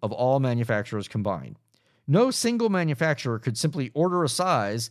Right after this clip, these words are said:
not being used by others without committing to volume. In two thousand eleven, the dominant size for tablets was a ten point one inch screen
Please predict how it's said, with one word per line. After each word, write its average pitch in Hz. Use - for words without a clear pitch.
not 117
being 131
used 131
by 113
others 110
without 135
committing 135
to 151
volume. 107
In 127
two 226
thousand 233
eleven, 131
the 117
dominant 170
size 143
for 151
tablets 101
was 120
a 110
ten 196
point 156
one 220
inch 147
screen 98